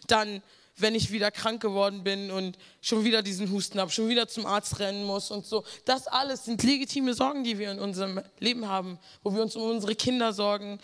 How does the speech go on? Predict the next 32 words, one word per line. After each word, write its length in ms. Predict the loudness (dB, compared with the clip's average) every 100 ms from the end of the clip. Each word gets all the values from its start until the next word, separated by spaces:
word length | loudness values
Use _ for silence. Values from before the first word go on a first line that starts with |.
| -16 -2
um 220 | 0 2
unsere 420 | 0 0 0 2
Bildung 460 | 6 4 4 -2 -2
sorgen, 440 | 0 0 0 -8 -12 -4
wo 120 | 0
wir 120 | 0 0
nicht 200 | -2 2
wissen, 280 | 0 2
wie 100 | 2
es 140 | 2 2
weitergeht, 480 | 2 2 0 0 0
wenn 160 | 2
wir 120 | 4
Entscheidungen 500 | 2 0 0 -2 -2
treffen 380 | -2 -4 -4 -4
müssen. 400 | -4 -4 -6 -10 -12 -20 -20 _ _ _ _ _ _ _ _ _ _ _ _ -2
Hey, 220 | 2 2
aber 400 | 2 0 -2 -4 0
es 180 | 0
gibt 220 | 2 0 0
einen 180 | -2
Frieden, 420 | -2 0 2 2 0
den 160 | -2
Gott 220 | 0 0
uns 140 | -2 0
schenken 400 | 2 2 -2 -2
möchte, 320 | -2 -2 -2
der 200 | 0 0
all 200 | -2 -2
unser 240 | -4 -4
Verstand 680 | -2 0 2 2 2 0 -2
übersteigt, 880 | 0 0 2 2 4 4 0 -4